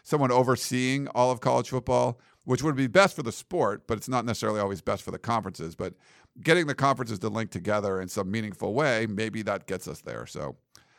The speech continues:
um, yeah, so that's, that's quick thoughts on the alliance. I mean, there's nothing signed. Uh, it's just a, you know, it's a, it's a weird thing. There wasn't a lot of teeth to the announcement. Uh, but I was on the, the conference call and, or the Zoom call and everything. And I think George Kliavkoff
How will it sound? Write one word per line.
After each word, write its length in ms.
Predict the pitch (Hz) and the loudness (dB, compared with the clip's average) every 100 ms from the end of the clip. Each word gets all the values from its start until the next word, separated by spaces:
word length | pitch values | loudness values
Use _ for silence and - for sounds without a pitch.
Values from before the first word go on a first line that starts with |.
| _ - | _ -4
um, 340 | 92 87 92 | -2 -2 0
yeah, 280 | 143 117 80 - | 2 2 2 -2
so 180 | 113 120 | 0 2
that's, 220 | 156 - | 2 0
that's 220 | 196 175 | -6 -2
quick 200 | 180 143 | -2 0
thoughts 240 | 107 98 | 0 0
on 80 | 104 | -2
the 80 | 95 | -4
alliance. 480 | 90 90 101 98 127 | -4 -2 -2 -4 -4
I 60 | |
mean, 140 | 117 127 | -2 0
there's 180 | 127 135 | 0 0
nothing 260 | 139 123 | 0 -2
signed. 560 | - 113 107 107 104 107 _ _ _ _ _ | -2 0 2 0 -4 -10 _ _ _ _ _
Uh, 420 | - 90 90 87 - | -4 -2 0 -2 -4
it's 160 | - | -6
just 200 | 131 - | -6 -4
a, 160 | 101 95 | -4 -4
you 100 | 101 | -6
know, 180 | 78 78 - _ - | -8 -10 -16 _ -8
it's 140 | 139 | -2
a, 160 | 143 117 147 | 0 0 -2
it's 160 | 156 | -2
a 60 | 170 | 2
weird 240 | 135 117 | 2 2
thing. 100 | 107 | 2
There 80 | 131 | 2
wasn't 200 | 175 151 | 2 4
a 40 | |
lot 140 | 139 117 | 4 4
of 100 | 98 | 0
teeth 320 | 123 113 - | -2 -4 -4
to 160 | 113 98 | -4 -2
the 220 | 95 92 | -2 -2
announcement. 760 | 92 95 101 95 - 90 82 _ _ _ _ | -2 -2 -2 -4 -8 -10 -10 _ _ _ _
Uh, 200 | - 90 | -2 0
but 100 | 90 | 4
I 60 | 123 | 4
was 120 | 127 | 6
on 180 | 127 123 | 4 4
the, 240 | 117 110 110 | 2 2 0
the 100 | 107 | 0
conference 380 | 113 110 104 | 2 2 0
call 460 | - 104 101 98 92 | 0 2 4 2 0
and, 120 | 85 | -4
or 120 | 90 | -6
the 100 | 85 | -6
Zoom 360 | 82 101 98 95 - | -4 -4 -4 -6 0
call 380 | 101 95 95 90 | 2 4 2 0
and 100 | 95 | -4
everything. 460 | 92 90 92 92 | -6 -4 -4 -4
And 100 | 92 | -4
I 100 | 120 | -4
think 200 | 135 170 | -2 -4
George 260 | 160 151 123 | -2 -2 0
Kliavkoff 600 | 117 123 120 107 101 | 4 4 4 2 2